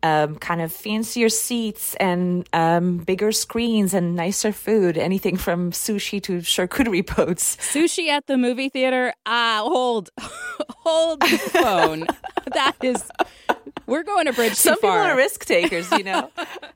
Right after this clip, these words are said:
Speaker 1: But yeah, I, I think, I think it's just all those things that people, like, the experience that people cannot have at home. And I think the major part of that is bigger screens or premium screens, as they're called. So that's your imax, three D experiences, like, tri screens, kind of like panoramic stuff.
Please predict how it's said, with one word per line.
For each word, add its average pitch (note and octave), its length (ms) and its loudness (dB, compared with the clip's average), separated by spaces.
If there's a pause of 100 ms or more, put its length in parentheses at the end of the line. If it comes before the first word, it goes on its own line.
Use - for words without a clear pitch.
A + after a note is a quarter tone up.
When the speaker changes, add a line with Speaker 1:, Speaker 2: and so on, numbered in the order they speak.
(140)
Speaker 1:
But D#4 160 -4
yeah, D#4+ 280 2
I, - 180 0
I D4+ 80 -2
think, D#4+ 560 -8
I C4 80 0
think C#4 220 -10
it's E4 120 -6
just - 220 -10
all G3+ 160 2
those A3 220 -2
things G3 240 -6
that G3+ 160 -6
people, F3 420 -6
like, E3+ 200 -6
the G3 60 -4
experience G#3+ 540 -4
that F#3 140 -6
people F3+ 200 -4
cannot - 320 -6
have C#3+ 600 -6
at - 160 0
home. C3 420 -2
And E3 160 0
I E3 60 2
think F#3 220 -6
the F3 100 -4
major F#3+ 480 -2
part B3 240 -2
of B3 80 -4
that B3+ 200 2
is F#3 140 -4
bigger E3 400 -2
screens E3 500 -4
or D#3+ 60 0
premium F3 720 -4
screens, B3+ 400 -4
as B3 140 -4
they're B3 160 -4
called. A3+ 320 2
So A3+ 100 -8
that's C#3+ 220 -10
your C#3 140 -6
imax, F3 720 0 (400)
three G3 280 -4
D F3+ 540 -4
experiences, F3 800 -2
like, C#3+ 220 -2
tri D#3+ 400 -2
screens, E3 340 -6
kind D#3 180 -8
of D3+ 80 -10
like - 200 -14
panoramic D#3+ 560 -4
stuff. - 440 -4